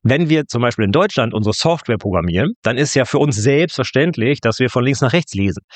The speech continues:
Aber wenn wir zum Beispiel internationale Software bauen, weil wir in einem Konzern arbeiten und die Software wird weltweit eingesetzt, hm, wie ist es denn dann mit Sprache?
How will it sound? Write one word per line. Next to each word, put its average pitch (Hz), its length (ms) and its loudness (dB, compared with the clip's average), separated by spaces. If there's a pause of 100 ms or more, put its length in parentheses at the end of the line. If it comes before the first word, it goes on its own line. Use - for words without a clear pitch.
(260)
Aber 135 160 0
wenn 151 80 2
wir 170 100 2
zum 156 140 0
Beispiel 151 220 2
internationale 156 840 2
Software 113 380 -2
bauen, 95 280 0
weil 135 140 2
wir 139 60 -2
in 139 80 0
einem 143 80 0
Konzern 196 500 0
arbeiten 92 500 -2
und 139 80 0
die 135 60 2
Software 131 340 -2
wird 104 160 -2
weltweit 95 300 0
eingesetzt, 90 540 -2 (360)
hm, 165 300 0 (260)
wie 139 80 2
ist 185 120 -2
es 202 60 -6
denn 165 120 2
dann 120 160 0
mit 107 120 -2
Sprache? 104 680 -2